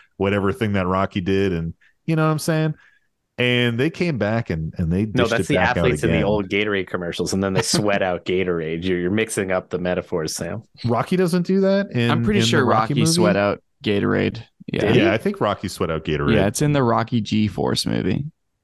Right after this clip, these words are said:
Speaker 1: Yeah. Yeah, when, when
Speaker 3: <laughs>
Speaker 1: Rocky, when Rocky was up against, uh, Brock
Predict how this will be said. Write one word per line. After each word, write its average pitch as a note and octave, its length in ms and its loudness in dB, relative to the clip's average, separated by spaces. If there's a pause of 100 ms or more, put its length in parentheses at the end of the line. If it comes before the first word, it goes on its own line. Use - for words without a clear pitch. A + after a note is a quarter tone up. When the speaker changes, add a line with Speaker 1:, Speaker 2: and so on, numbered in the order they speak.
(120)
Speaker 1:
Yeah. E2+ 340 -2 (380)
Yeah, A#2 180 2
when, B2 340 0
when A#2+ 320 0
Speaker 3:
<laughs> - 0 -
Speaker 1:
Rocky, F3+ 720 2 (760)
when - 180 2
Rocky B2+ 340 0
was C3 280 0
up - 420 -2
against, F#2 600 0 (1080)
uh, D#2+ 180 0
Brock E2+ 540 -2